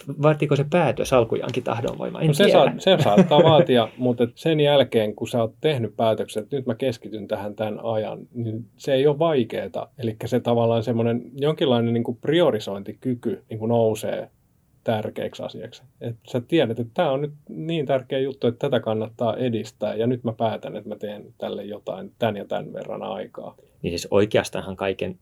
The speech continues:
Speaker 1: taustalla tosi vahvasti on motivaatio
Speaker 2: Mm.
Speaker 1: yleensäkin. Et mikä s-, niinku, et mitä motiva-, mitä syitä sulla on tehdä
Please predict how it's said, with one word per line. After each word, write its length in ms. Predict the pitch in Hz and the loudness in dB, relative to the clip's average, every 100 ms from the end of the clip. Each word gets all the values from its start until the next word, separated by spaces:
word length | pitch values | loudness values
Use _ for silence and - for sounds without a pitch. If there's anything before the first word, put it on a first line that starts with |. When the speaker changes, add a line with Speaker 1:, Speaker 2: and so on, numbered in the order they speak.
| _ | _
Speaker 1:
taustalla 420 | - 98 95 104 98 | -8 -6 -4 -6 -6
tosi 320 | 101 - 95 | -6 -6 -6
vahvasti 420 | 98 - - 98 | -6 -8 -10 -8
on 80 | 95 | -2
motivaatio 800 | 101 - - 123 - - 151 135 | -2 -2 -6 -6 -8 -10 -10 -2
Speaker 2:
Mm. 240 | 120 113 | -2 0
Speaker 1:
yleensäkin. 360 | 110 117 - 107 | -4 -6 -10 -8
Et 100 | 120 | -4
mikä 280 | 113 117 | 0 0
s-, 500 | 95 - - - - - | 0 -4 -10 -10 -12 -10
niinku, 280 | 120 113 101 | -4 -2 0
et 80 | 117 | 2
mitä 280 | 120 110 120 | 4 4 0
motiva-, 460 | - 113 110 104 110 | 0 2 2 2 -2
mitä 220 | 120 117 113 | -2 0 0
syitä 420 | - 120 101 - | 4 4 4 -2
sulla 280 | 104 95 101 | -2 0 2
on 240 | 101 90 | 2 0
tehdä 320 | - 98 - | -2 -2 -2